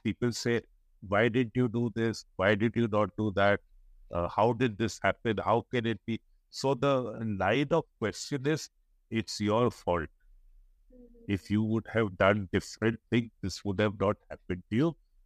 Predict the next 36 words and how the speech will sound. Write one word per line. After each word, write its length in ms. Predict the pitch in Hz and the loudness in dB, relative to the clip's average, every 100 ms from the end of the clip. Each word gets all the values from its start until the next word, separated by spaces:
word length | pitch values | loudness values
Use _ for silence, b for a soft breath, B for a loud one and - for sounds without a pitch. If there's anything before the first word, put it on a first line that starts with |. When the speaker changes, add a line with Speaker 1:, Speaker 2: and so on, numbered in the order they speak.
| - | -8
Speaker 1:
but 140 | 101 | -4
it 180 | 107 - | -4 0
has 200 | 131 - | -2 -2
happened 460 | - 82 - 123 - | -4 -4 -2 -4 -2
to 40 | |
you, 140 | 139 160 | 0 0
so 200 | - 143 | 0 0
it 220 | 143 110 | 0 -4
is 220 | 143 143 87 | -2 -4 -6
your 340 | 82 90 95 - _ | -6 -2 -2 -4 _
fault." 160 | - _ - _ _ _ _ _ _ _ _ | -20 _ -20 _ _ _ _ _ _ _ _
Speaker 2:
Mm. 280 | 240 226 214 | -20 -20 -18
Speaker 1:
Okay. 160 | 175 - _ _ _ _ | -16 -16 _ _ _ _
And 200 | 101 107 | 0 2
this 240 | 107 - | 0 2
is 240 | 170 170 - _ | 2 2 -4 _
particularly 1300 | 113 - 127 117 - 139 151 151 147 160 165 165 156 - 180 - | -8 -4 -4 -6 -6 0 0 0 -2 -2 0 -2 -2 -6 -8 -4
damaging 680 | 85 - 104 98 123 147 - _ _ _ _ _ - | -2 -2 -6 -4 -4 -4 -8 _ _ _ _ _ 0
when 220 | 104 110 | 0 2
the 100 | - | -4
person 480 | - 101 90 - 123 | -2 -2 -2 -4 -4
is 140 | 117 | 0
a 80 | 147 | 0
minor. 480 | 107 78 80 95 82 _ _ _ _ _ - _ _ _ _ _ _ _ _ _ _ _ _ _ - | 2 0 2 0 -2 _ _ _ _ _ -20 _ _ _ _ _ _ _ _ _ _ _ _ _ -4
Okay, 160 | 85 | -2
they 160 | 78 95 | 2 2
are 60 | |
not 320 | 98 92 101 - | 4 2 0 2
yet 160 | 110 - | 0 0
adult. 340 | 90 95 92 - | -2 2 2 0
And 180 | 98 95 - _ _ - | -8 -10 -14 _ _ -4
at 160 | 98 85 | -4 0
that 240 | 104 147 - | 0 0 0
point 200 | 156 156 | -4 -4
of 100 | - | -2
time, 140 | 156 | -2